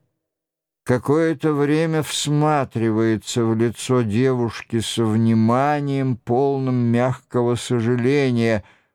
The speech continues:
пока по щекам её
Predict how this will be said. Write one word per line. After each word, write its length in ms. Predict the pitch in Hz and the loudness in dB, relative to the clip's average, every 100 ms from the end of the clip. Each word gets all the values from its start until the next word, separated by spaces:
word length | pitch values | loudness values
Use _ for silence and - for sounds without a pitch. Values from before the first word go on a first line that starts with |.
| _ _ | _ _
пока 400 | - 117 - 123 | -2 -2 0 -2
по 180 | - 107 | 0 -2
щекам 920 | - - 104 98 - 107 120 143 147 | -2 -2 -4 -4 -4 0 0 0 -2
её 440 | 151 139 143 147 | -2 0 2 2